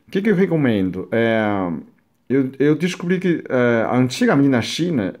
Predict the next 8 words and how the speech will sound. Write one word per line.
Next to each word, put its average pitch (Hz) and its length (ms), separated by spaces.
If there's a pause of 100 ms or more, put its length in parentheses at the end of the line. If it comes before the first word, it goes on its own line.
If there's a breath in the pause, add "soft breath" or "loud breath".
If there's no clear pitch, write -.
(100)
a 98 180
gente 123 260
dormia 143 920
um 113 120
travesseiro 117 680
de 127 160
sementes, 127 920 (840 loud breath)
né? 110 560